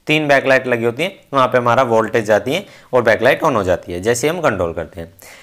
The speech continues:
लेकिन हमें यहाँ पे वोल्टेज ये चेक करनी होगी, जैसे ही एक सेकंड के लिए आ रहे हैं, तुरंत तो ये जा क्यों रही हैं। इस कंडीशन में दोस्तों, आपको एक चीज़ बताना चाहता हूँ, यहाँ पे बैकलाइट आपकी ख़राब नहीं होती है,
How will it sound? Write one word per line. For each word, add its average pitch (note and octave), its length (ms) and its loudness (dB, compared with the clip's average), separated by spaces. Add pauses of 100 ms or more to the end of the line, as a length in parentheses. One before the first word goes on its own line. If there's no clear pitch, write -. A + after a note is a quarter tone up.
(120)
लेकिन E3+ 400 0 (320)
हमें D3 260 0
यहाँ C#3+ 140 4
पे D3 140 -4
वोल्टेज D3+ 440 0
ये D#3+ 140 2
चेक D#3+ 260 0
करनी C3 240 0
होगी, B2+ 340 -2 (320)
जैसे D3+ 300 2
ही E3+ 80 2
एक E3 100 2
सेकंड D#3 300 -2
के D3+ 60 -4
लिए D3+ 100 2
आ - 20 6
रहे D3+ 100 2
हैं, E3 100 -10
तुरंत F3 240 -2
तो F3 60 0
ये F3+ 80 -2
जा C3 240 2
क्यों D3+ 240 -2
रही F#2 180 -4
हैं। E2 160 -10 (340)
इस E3 160 -6
कंडीशन F3 400 0
में F3 140 -4
दोस्तों, F3 240 0
आपको E3+ 220 -4
एक C#3+ 80 -2
चीज़ D3+ 160 -8
बताना B2 300 0
चाहता D3+ 260 -2
हूँ, F#3+ 100 -6 (440)
यहाँ C#3 140 2
पे E3+ 120 2
बैकलाइट D#3 500 4
आपकी D#3 240 0
ख़राब D3+ 320 0
नहीं C#3 300 0
होती F#2+ 280 -2
है, D#2+ 140 -10